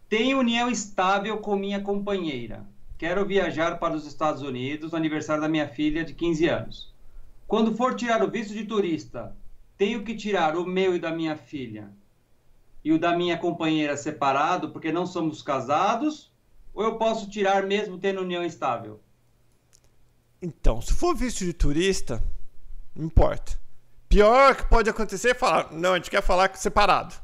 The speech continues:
Speaker 2: né, no guichê." Porque vocês não, você... Geralmente quando mora na mesma casa é tudo junto, né? Só que o visto de, só que for visto de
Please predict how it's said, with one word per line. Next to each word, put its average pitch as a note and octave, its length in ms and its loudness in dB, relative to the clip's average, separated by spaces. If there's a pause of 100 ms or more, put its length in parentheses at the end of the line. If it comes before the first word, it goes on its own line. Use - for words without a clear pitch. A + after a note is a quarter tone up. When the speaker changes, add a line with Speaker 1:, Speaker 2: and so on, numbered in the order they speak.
Speaker 2:
né, C#3+ 140 0
no D3+ 100 -4
guichê." - 420 4 (1300)
Porque C#3 360 0
vocês C#3+ 920 2
não, D3 160 0 (540)
você... C#3+ 420 -2 (160)
Geralmente C#4+ 400 6
quando A#3+ 160 4
mora G#3 320 10
na A3 100 4
mesma F#3+ 220 2
casa A#3+ 260 4
é - 20 2
tudo F#3+ 220 8
junto, - 380 6 (920)
né? E3+ 360 2 (180)
Só G#3 180 6
que A3+ 220 0
o G3+ 80 4
visto G#3 360 4
de, D4+ 160 -4 (200)
só G3 180 6
que G3 200 2
for A#3 320 4
visto G#3 400 -2
de F3 560 -2